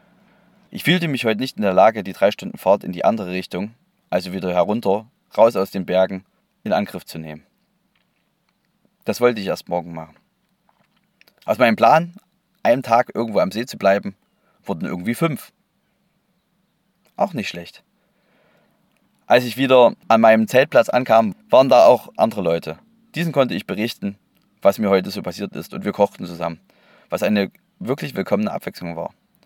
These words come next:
Irgendwie habe ich sehr viel über mich selber erfahren in dieser Zeit. Ich mag Menschen. Und so ganz allein ist es auch nicht schön. <laughs> Ich schlief wie ein Stein und am nächsten Morgen musste ich mich dann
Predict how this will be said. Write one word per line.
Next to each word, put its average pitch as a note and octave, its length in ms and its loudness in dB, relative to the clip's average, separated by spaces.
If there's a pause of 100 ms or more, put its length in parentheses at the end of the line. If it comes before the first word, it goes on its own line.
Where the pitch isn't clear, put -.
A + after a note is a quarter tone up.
(240)
Irgendwie C3 340 -4
habe A#2+ 140 -2
ich G#2 80 -10
sehr G#2 160 2
viel A#2 160 -4
über F2+ 100 -6
mich F#2+ 160 -6
selber G2+ 280 -4
erfahren F2 400 0 (180)
in F2 80 -12
dieser F2 220 -6
Zeit. E2+ 340 -4 (840)
Ich - 100 -18
mag B2 240 0
Menschen. F2+ 340 -2 (920)
Und G#2 220 -8 (120)
so G2+ 100 -12
ganz A#2 220 2
allein C3 400 4 (440)
ist A#2+ 120 -10
es - 100 -8
auch C#3 140 2
nicht G#2+ 180 -8
schön. E2+ 260 -10 (800)
<laughs> C#3 100 -4 (1700)
Ich - 180 -8
schlief D3+ 280 -4
wie G#2 120 2
ein F2+ 140 4
Stein F2+ 420 -2 (400)
und F#2+ 80 -4
am G2 80 2
nächsten A#2 240 -4
Morgen G#2+ 320 -2
musste G2 240 -6
ich F#2 80 -10
mich F#2+ 140 -8
dann F#2 200 0